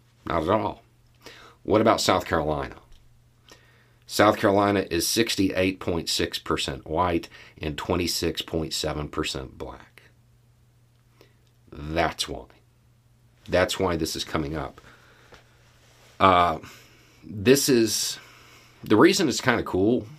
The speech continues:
is because this is the first sign I've seen that the Democratic Party establishment is really beginning to understand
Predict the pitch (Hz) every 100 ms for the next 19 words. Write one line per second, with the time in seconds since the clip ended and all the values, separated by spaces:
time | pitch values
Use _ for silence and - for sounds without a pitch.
0 | _ _ - 92 - 90 - - 95 -
1 | 123 95 90 - 92 - 98 87 80 -
2 | 98 120 - 69 64 65 - - - -
3 | - _ _ - 90 90 - 80 85 78
4 | 104 113 - 104 101 - _ _ - 95
5 | 90 85 - - - 90 90 71 - -
6 | - - - _ _ _ _ _ _ _
7 | _ _ _ - 101 87 82 82 101 101
8 | 85 85 92 87 82 - 87 82 78 -
9 | - 87 87 87